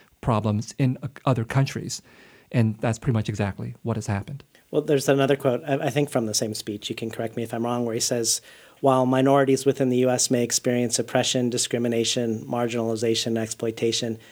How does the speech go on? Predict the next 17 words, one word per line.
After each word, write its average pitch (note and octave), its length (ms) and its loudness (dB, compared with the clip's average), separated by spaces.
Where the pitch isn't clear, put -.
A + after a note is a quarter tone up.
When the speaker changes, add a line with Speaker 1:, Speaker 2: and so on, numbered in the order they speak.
Speaker 2:
these B2+ 180 2
same C#3 220 6
American B2+ 440 2
minorities A#2 560 2
may A2+ 100 0
also A#2 340 0
participate A#2 720 0
in A2+ 200 0
or A#2 140 -4
benefit A#2 480 -4
from A2+ 280 -2
American A2+ 500 -2
militarism, A2 720 -2
imperialism, G#2+ 800 -4
and G#2+ 160 -8
global G#2+ 300 -4
domination. A#2 720 -8